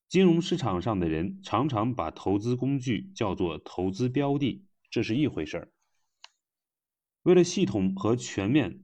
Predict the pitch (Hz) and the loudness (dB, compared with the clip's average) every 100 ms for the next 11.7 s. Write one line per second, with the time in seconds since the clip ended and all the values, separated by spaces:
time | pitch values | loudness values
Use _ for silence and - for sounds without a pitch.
0 | _ - 113 127 - 90 90 123 135 127 | _ 0 2 2 -2 -2 0 0 0 -4
1 | 135 101 92 95 85 78 - _ 135 117 | 0 0 -2 -2 -2 -2 -6 _ -2 -2
2 | 85 95 92 85 101 113 - _ _ _ | -2 -4 -4 -4 -4 -4 -10 _ _ _
3 | _ _ _ _ _ _ _ _ _ _ | _ _ _ _ _ _ _ _ _ _
4 | _ _ - 175 139 123 123 95 98 139 | _ _ -2 2 2 4 2 2 0 -2
5 | - 156 104 95 - 139 107 87 110 95 | 2 4 4 0 -2 -4 -2 -2 -2 -2
6 | 95 - 101 85 80 87 147 151 101 90 | -6 -6 -2 0 0 2 2 2 0 -4
7 | - _ - 101 95 82 95 _ _ _ | -6 _ -8 -6 -6 -14 -16 _ _ _
8 | - 101 98 104 139 - - _ 110 104 | -4 -2 0 0 0 -4 -20 _ -2 0
9 | 98 143 180 143 120 104 135 101 90 135 | 2 4 4 4 2 0 -2 -2 -2 -2
10 | 107 104 95 85 - - 143 107 95 135 | 0 -2 -2 -4 -8 -6 -2 -2 0 -2
11 | 139 131 92 73 80 85 | -2 -2 -4 -4 -6 -6